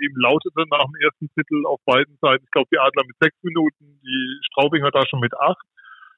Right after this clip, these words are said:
Und die Adler einfach mit keiner Strafe mehr ab dem zweiten Drittel. Und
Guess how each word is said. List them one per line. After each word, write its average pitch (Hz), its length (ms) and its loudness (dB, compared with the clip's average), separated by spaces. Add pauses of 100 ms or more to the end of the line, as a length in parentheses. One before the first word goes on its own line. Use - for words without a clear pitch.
(320)
Und 165 160 2
die 180 60 4
Adler 143 480 2
einfach 143 300 2
mit 156 180 -2
keiner 151 360 2
Strafe 208 420 0
mehr 151 200 4
ab 127 120 -2
dem 120 200 -4
zweiten 123 340 0
Drittel. 143 500 -2
Und 139 360 -4